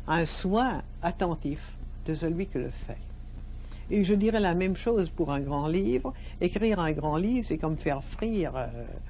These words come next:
euh, un plat de poisson ou un ragoût de légumes. C'est mettre toute l'attention, tout le talent, toute,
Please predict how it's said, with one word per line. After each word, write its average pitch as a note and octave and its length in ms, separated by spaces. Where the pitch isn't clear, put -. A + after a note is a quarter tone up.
euh, B2 120
un D3 160
plat F3 360
de D3 100
poisson D3 460
ou G#3 240
un C#3 100
ragoût D#3+ 320
de C#3+ 140
légumes. D3+ 600
C'est - 240
mettre G#3 360
toute - 280
l'attention, G3+ 840
tout A3+ 160
le G3 140
talent, F#3+ 760
toute, F#3+ 160